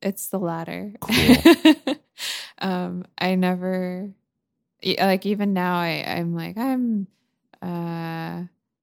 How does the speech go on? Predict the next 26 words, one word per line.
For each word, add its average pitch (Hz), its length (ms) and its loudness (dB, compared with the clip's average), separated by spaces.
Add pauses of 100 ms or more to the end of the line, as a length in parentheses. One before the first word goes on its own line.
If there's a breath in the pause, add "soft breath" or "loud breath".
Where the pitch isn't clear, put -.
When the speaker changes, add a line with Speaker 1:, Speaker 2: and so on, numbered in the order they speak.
Speaker 1:
I 190 80 0
love 240 260 2
to 196 120 -6
perform, 170 840 -6 (180)
uh, 170 480 -8 (140)
but 170 320 -8 (1160)
I 180 100 -6
guess 180 200 -4
I 185 60 0
never 175 240 -2
thought 165 240 -8
of 170 120 -8
myself 170 420 -10
as 175 180 -12
a 185 400 -12
performer. 160 760 -10
Speaker 2:
Yeah. 76 220 -4 (200)
Speaker 1:
You 180 140 -8
know, 170 240 -10 (140)
um, 175 440 -10 (600)
I, 175 480 -12 (760)
I 185 140 2
just, 185 320 -2 (100)
I 180 180 0
just 190 260 -4
love, 180 420 0